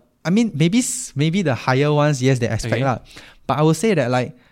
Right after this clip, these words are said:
Speaker 1: amongst, let's say, let's say I hire twenty interns, for example.
Speaker 2: Mm. So long as one work.
Speaker 1: Yeah, so long as a few good ones inside
Speaker 2: Mm.
Speaker 1: really know how to work, right? Then can really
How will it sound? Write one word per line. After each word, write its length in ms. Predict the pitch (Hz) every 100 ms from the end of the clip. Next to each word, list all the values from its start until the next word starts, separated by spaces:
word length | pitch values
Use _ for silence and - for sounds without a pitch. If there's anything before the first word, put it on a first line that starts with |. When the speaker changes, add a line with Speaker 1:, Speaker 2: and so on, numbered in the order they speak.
| _ _ _ _ _ _ _ -
Speaker 1:
amongst, 440 | 147 180 233 -
let's 140 | 214 214
say, 100 | 220
let's 180 | 160 165
say 80 |
I 80 | 123
hire 280 | 113 131 135 - _ _ -
twenty 300 | 123 113 135
interns, 340 | 110 113 104
for 120 | - 104
example. 420 | 107 104 98 107 -
Speaker 2:
Mm. 80 | 120
So 140 | - 131
long 160 | 143
as 120 | 131 -
one 320 | 120 127 123
work. 200 | 113 - _
Speaker 1:
Yeah, 180 | 135 156 -
so 140 | 147 220
long 120 | 285
as 140 | 262
a 120 | 165 147
few 440 | - 233 240 220 127 123
good 140 | 202
ones 260 | 170 175 151
inside 320 | 135 156 -
Speaker 2:
Mm. 80 | -
Speaker 1:
really 220 | 156 185
know 120 | 180
how 100 | 175
to 120 | 139
work, 180 | 110 113
right? 280 | 104 123 123 - _ _
Then 280 | 170 214 139 - -
can 160 | 160 139
really 360 | 156 185 180